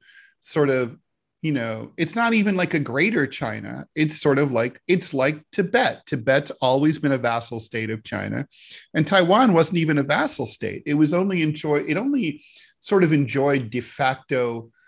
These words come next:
independence for a very short time. And it, and before that,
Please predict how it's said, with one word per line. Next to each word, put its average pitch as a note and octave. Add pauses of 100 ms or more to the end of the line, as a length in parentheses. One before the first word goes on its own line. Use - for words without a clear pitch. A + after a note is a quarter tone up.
(280)
independence D3
for C3
a A#2+
very C#3+
short B2+
time. B2 (160)
And B2
it, C3 (100)
and C3
before C3+
that, C#3